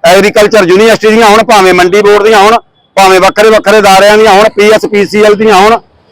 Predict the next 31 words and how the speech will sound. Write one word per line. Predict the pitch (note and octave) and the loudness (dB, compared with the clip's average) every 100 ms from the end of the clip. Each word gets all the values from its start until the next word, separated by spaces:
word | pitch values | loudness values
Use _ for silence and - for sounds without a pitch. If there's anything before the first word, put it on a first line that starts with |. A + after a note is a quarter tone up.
| _ | _
ਤੇ | G#3 G3+ | -2 0
ਬਿਜਲੀ | F3 F#3+ G#3+ | 0 -2 0
ਨਿਗਮ | G#3 G3 G3+ | 0 0 0
ਦੀਆਂ | G#3+ A3 | 0 0
ਜਿੰਨੀਆਂ | E3 F3+ G3 A#3 | 0 0 0 0
ਵੀ | B3 A#3+ | 0 0
ਇਹ | A#3 | 0
ਜਾਇਦਾਦਾਂ | F#3 F3 F3 F#3+ G#3 | 0 0 0 -2 0
ਨੇ, | G#3+ B3 - _ _ - | 0 -2 -4 _ _ -2
ਇਹ | A3 | -2
ਜਿਹੜੇ | G#3+ A3 | 0 0
ਮੰਤਰੀ | G3 F3+ G3 G#3+ | 0 -2 0 -2
ਸਾਹਿਬ | F#3+ G#3+ | 0 0
ਨੇ | A3 G#3 | 0 0
ਸਾਡੇ | F3 F3 F#3 E3 - _ _ - | 0 0 0 -2 -6 _ _ -6
ਮਾਨਯੋਗ | D#3+ F#3 F#3 F#3+ F#3+ E3+ | -2 0 0 0 0 -2
ਸੰਜੀਵ | E3 E3+ F#3 F#3+ | -2 -2 0 0
ਅਰੋੜਾ | F3+ F3 F3 | 2 2 2
ਜੀ, | F3 G3+ - - - - G3 | 0 -4 -8 -12 -12 -8 -2
ਉਹਨਾਂ | A#3+ B3+ B3 | 0 0 0
ਨੂੰ | A#3 | 0
ਸਾਡੀ | G3 F#3 | -2 -2
ਬੇਨਤੀ | F3 F3 E3 G3+ | -2 -2 -2 0
ਆ | G3+ A3+ - _ _ - | 0 0 -2 _ _ -6
ਕਿ | G3+ G#3+ | -2 0
ਇਹ | G3+ A3 A#3 A#3 A#3 A#3 - _ _ _ - | 2 2 2 2 0 -2 -12 _ _ _ -8
ਲੋਕ | E3 G#3 A3 | -2 0 0
ਇਹਦਾ | A3+ G#3+ | 0 0
ਬੁਰਾ | G3 F#3+ | 0 0
ਮਨਾਉਂਦੇ | F#3 F3 D#3 | 0 0 0
ਆ। | D3+ | 0